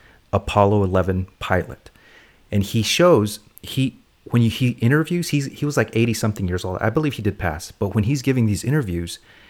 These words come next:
he's, you know, he's giving these code words when he says, "It was very uncomfortable being on the dark side of the moon, far side of the moon." Uncomfortable? Like, he doesn't specify, "I was by myself. I didn't feel good.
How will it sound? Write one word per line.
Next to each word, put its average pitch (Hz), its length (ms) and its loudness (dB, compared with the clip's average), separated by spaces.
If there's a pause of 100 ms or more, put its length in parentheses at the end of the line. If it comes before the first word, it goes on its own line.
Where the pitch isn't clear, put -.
(140)
he's, 101 300 -4 (420)
you 110 140 0
know, 107 80 4
he's 98 180 0
giving 143 240 2
these 107 180 2
code 113 500 2
words 95 640 0 (460)
when 104 120 0
he 113 120 4
says, 104 340 4
"It 113 120 -2
was 101 160 2
very 123 260 4
uncomfortable 104 800 -4 (420)
being 98 280 4
on 92 80 2
the 87 60 -2
dark 92 280 0
side 92 200 -2
of 90 60 -2
the 92 60 -6
moon, 87 240 -4 (100)
far 90 220 -2
side 87 160 -4
of 80 80 -8
the - 60 -8
moon." 80 240 -12 (320)
Uncomfortable? 110 840 2 (460)
Like, 110 160 4
he - 160 -4
doesn't 160 240 4
specify, 117 640 2
"I 120 40 4
was 110 120 4
by 113 80 6
myself. 95 560 2
I 123 40 -2
didn't 110 180 4
feel 98 140 0
good. 85 240 -6